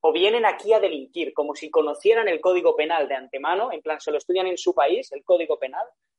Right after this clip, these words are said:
dicen, "Hostia, mira, he comparado el código penal de cien países y el de España es el que me sale más rentable".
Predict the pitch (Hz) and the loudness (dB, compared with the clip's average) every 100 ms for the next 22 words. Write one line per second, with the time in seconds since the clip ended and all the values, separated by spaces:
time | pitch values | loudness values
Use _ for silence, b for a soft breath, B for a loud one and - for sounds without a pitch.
0 | _ 165 165 170 170 - 202 240 135 - | _ -10 -6 -6 -4 -4 -2 -2 -4 -8
1 | _ _ 165 - 233 220 202 190 165 175 | _ _ -4 0 0 0 2 2 2 0
2 | 202 208 190 175 156 156 - 220 226 180 | 0 0 0 0 0 -2 -2 -2 0 -2
3 | 220 - 339 339 - _ _ - 170 165 | -2 -4 -8 -10 -20 _ _ -10 -8 -6
4 | 156 - 233 247 226 208 180 160 190 190 | -8 -6 -4 -2 0 0 -2 -2 0 0
5 | 180 156 151 143 110 | 0 -4 -6 -6 -8